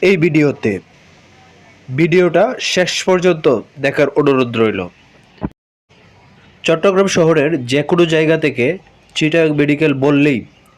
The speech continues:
সবাই চিনে। সাধারণ রুট নিউ মার্কেট, আগ্রাবাদ, বদ্রাহাট, চাঁদগাঁও। আপনি বাসেও যেতে পারেন, সিএনজিতেও যেতে পারেন, রিক্সাও যেতে পারেন, লোকেশন অনুযায়ী।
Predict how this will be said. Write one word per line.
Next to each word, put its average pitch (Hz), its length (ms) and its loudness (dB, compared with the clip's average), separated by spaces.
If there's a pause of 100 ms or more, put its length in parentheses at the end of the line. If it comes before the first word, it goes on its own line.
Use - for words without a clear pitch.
সবাই 123 380 0
চিনে। 90 320 -6 (1300)
সাধারণ 175 560 0
রুট 151 260 4 (280)
নিউ 127 240 2
মার্কেট, 147 460 0 (140)
আগ্রাবাদ, 127 560 0 (640)
বদ্রাহাট, 131 680 0
চাঁদগাঁও। 117 540 -2 (1300)
আপনি - 180 -4
বাসেও 151 380 0
যেতে 190 240 -2
পারেন, 190 380 0 (520)
সিএনজিতেও 156 520 0
যেতে 156 240 0
পারেন, 156 340 0
রিক্সাও 131 400 0
যেতে 123 220 0
পারেন, 104 200 -2 (160)
লোকেশন 139 520 0
অনুযায়ী। 104 320 -4